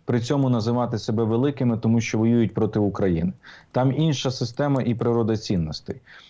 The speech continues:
І тому вони будуть платити, поки в них є щонайменше якісь кошти, поки вони не розорилися остаточно, чого ми повинні прагнути, е, звичайно, зробити. Тобто Захід має прагнути, е, взагалі покласти Росію на лопатки з точки зору зменшення її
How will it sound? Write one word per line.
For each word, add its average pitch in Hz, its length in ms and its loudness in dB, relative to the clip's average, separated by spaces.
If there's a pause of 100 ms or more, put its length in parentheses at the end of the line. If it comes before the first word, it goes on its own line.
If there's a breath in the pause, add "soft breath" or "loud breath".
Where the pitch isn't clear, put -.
(220 loud breath)
І 131 120 2
тому 151 280 2
вони 175 200 2
будуть 151 320 0
платити, 165 480 -2
поки 143 300 -2
в 139 60 0
них 143 280 0
є 139 160 2
щонайменше 131 680 0
якісь 120 300 -2
кошти, - 420 -2
поки 117 280 -2
вони 120 240 4
не 123 180 4
розорилися 117 640 2
остаточно, 113 720 -2
чого 117 300 0
ми 113 120 4
повинні 110 420 2
прагнути, 95 640 -2 (420 loud breath)
е, 104 200 2
звичайно, 110 500 0
зробити. 113 440 -2
Тобто 117 420 -2 (880 loud breath)
Захід 135 460 0
має 135 260 2
прагнути, 131 560 0
е, 113 400 4
взагалі 120 420 0
покласти 107 520 -2
Росію 104 400 0
на 104 100 2
лопатки 117 500 -2
з 117 60 -6
точки 113 320 -2
зору 120 280 2
зменшення 117 520 2
її 113 340 4